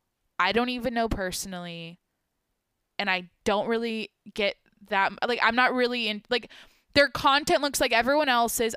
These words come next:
Why am I here on their profile? Why am I on their story? You know, I haven't really thought about that. So,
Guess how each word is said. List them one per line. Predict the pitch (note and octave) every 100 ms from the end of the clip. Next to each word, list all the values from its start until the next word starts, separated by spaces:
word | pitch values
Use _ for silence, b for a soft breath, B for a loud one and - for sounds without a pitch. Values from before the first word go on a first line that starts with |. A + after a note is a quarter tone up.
| G#3+
Why | G#3 A3+ C4
am | C#4
I | C#4
here | A#3 B3 A#3
on | A#3
their | A#3
profile? | A3 G#3+ G#3 G3+ G3
Why | F3 G#3+
am | A3+
I | A#3
on |
their | A#3 A3+
story? | G#3+ G3+
You | G#3+
know, | G#3+ - B B -
I |
haven't | A#3+ C#4
really | D#4+ C#4
thought | - A#3 A3
about | G#3+ E3+ -
that. | D#3+ - -
So, | - A3+ G#3 G3